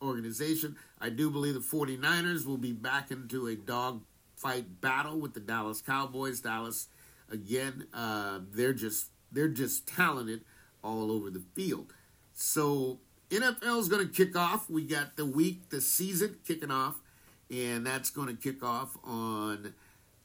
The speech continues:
the thirteenth. We'll have a Thursday game prior. I'm gonna look at that schedule. I'm not sure if they've scheduled it in, but it's football time. And Money Mike, uh, we can give you the picks. Please understand they're entertainment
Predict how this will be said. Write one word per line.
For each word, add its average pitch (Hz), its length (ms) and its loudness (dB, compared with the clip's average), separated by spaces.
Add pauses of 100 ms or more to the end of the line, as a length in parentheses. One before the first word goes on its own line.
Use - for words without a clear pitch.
the 113 80 -4
thirteenth. 113 720 -2
We'll 110 260 0 (120)
have 113 180 -4
a 107 60 -8
Thursday 110 480 -2
game 95 380 -6
prior. 104 440 0
I'm 92 100 -2
gonna 113 160 -4
look 113 280 -2
at 113 140 -8
that 107 200 -6
schedule. 107 340 -4
I'm 98 100 -6
not 104 220 -6
sure 113 260 -2
if 107 140 -4
they've 101 200 -8
scheduled 113 500 -4
it 107 100 -2
in, 131 260 -2 (400)
but 143 460 0 (280)
it's 175 200 2
football 208 600 6
time. 160 400 4 (420)
And 139 480 -2
Money 147 180 0
Mike, 165 300 0 (200)
uh, 139 340 2 (440)
we 254 140 4
can 262 180 4
give 269 180 6
you 262 100 8
the 220 100 4
picks. - 680 6
Please 196 380 -2
understand 202 720 0
they're 180 320 -2
entertainment 175 760 0